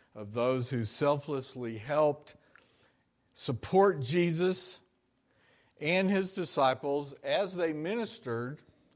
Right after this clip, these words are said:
especially in Galilee, but also they followed Christ into Jerusalem, and they were here, um, at the crucifixion.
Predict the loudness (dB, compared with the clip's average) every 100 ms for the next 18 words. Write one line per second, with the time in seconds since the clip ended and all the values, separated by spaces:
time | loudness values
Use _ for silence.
0 | _ _ _ _ _ _ _ _ _ -20
1 | -20 -8 -8 0 2 2 0 -2 -2 -2
2 | 2 4 6 4 2 -2 -6 -6 -4 0
3 | 0 0 0 0 -2 -4 -6 -4 0 2
4 | 2 0 -4 -2 -2 -2 -6 -8 -8 -8
5 | -12 _ _ _ _ _ -14 -6 -2 -2
6 | -2 -6 -6 -6 -8 -6 -6 -6 -8 -8
7 | -8 -6 -4 -6 -12 _ _ _ _ _
8 | _ _ -16 -10 -8 -8 -8 -10 -10 -14
9 | -10 -10 -8 -10 -8 -8 -8 -14 -16